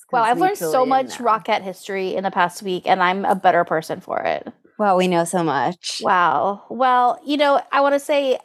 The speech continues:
Speaker 1: again, it's been another wonderful year of reporting on the Susan Miller Beat to our listeners. Thank you. We don't know where you come from or why you're listening, but I'm just appreciative that you're here, even
Speaker 2: Yeah.
Speaker 1: through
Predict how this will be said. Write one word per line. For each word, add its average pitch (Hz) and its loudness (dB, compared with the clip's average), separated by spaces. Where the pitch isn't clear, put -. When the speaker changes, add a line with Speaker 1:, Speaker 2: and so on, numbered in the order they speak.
Speaker 1:
again, 262 2
it's 240 -8
been 247 0
another 233 0
wonderful 226 -2
year 220 0
of 202 2
reporting 208 0
on 202 -2
the 202 -4
Susan 214 0
Miller 208 2
Beat 208 -6
to - -2
our 185 4
listeners. 233 0
Thank 240 0
you. 294 2
We 269 0
don't 330 -2
know 262 6
where 202 4
you 226 0
come 214 0
from 240 2
or 190 2
why 190 2
you're 208 0
listening, 220 -4
but 208 2
I'm 233 4
just 554 2
appreciative 233 0
that 202 2
you're 208 0
here, 208 0
even - 0
Speaker 2:
Yeah. 349 4
Speaker 1:
through - -16